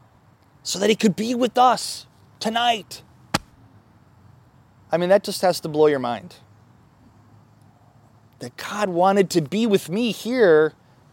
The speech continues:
tonight. That he wanted to be here, you know,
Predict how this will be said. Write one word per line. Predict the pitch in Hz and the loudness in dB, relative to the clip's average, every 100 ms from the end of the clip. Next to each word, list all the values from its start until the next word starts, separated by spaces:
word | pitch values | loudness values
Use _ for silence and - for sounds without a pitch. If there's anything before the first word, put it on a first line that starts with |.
| _ | _
tonight. | - 190 240 254 196 175 175 - - - - _ _ _ _ _ _ _ _ _ _ _ _ _ _ _ _ _ _ _ _ _ _ | -8 -4 2 4 6 6 4 0 -12 -14 -16 _ _ _ _ _ _ _ _ _ _ _ _ _ _ _ _ _ _ _ _ _ _
That | 160 | -10
he | 180 | -8
wanted | 185 226 208 | -2 -2 -2
to | 180 | -2
be | 214 | -2
here, | 208 190 151 - | 2 2 2 -2
you | 151 | -8
know, | 151 147 139 | -6 -6 -10